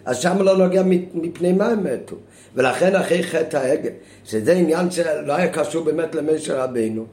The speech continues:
מצד משה רבינו זה היה כמו דבע שנכנס לצאן,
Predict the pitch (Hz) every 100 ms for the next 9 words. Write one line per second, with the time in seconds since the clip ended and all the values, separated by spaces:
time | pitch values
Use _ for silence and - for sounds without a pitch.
0 | - - 123 151 151 170 175 160 143 165
1 | 170 147 147 143 147 117 127 143 143 -
2 | 151 - 143 - 143 131 135 139